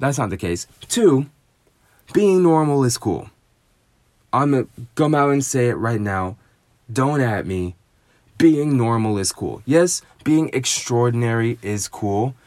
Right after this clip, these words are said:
right? Being, like, an extraordinary talent, like a LeBron James, a Simone Biles, a Mike Trout. That stuff is cool also. But, you know, making a good, honest living,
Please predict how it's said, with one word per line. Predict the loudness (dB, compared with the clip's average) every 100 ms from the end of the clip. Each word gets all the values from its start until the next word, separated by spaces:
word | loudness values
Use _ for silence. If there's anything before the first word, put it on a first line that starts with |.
| _
right? | -6 -4 -4 -8 _ _ -6
Being, | 0 2 2 0
like, | -2 -2
an | -4
extraordinary | -6 -6 -2 -2 0 -2 -6
talent, | -8 -6 -4 -6
like | -6
a |
LeBron | -4 -6 -4 -2 -2 -2
James, | -4 -4 -4
a | -6
Simone | -6 -6 -4 -4
Biles, | -2 -2 -2
a | -4
Mike | -4 -4 -6
Trout. | -8 -4 -2 -2 -6 _ _ _ _ -4
That | 0 0
stuff | 0 -4 -4 -6 -10
is | -6 -4 -4 -10
cool | -10 -4 -4 -4 2
also. | 4 4 0 -8 -10 -12 -14 _ _ _ _ _ _ -4
But, | -4 -4 _ _ -6
you | -2
know, | 0 -2 -8 _ -16
making | -4 0 0 -2 -4
a |
good, | -2 0 0 0
honest | 0 -4 -6 -4
living, | -2 0 -2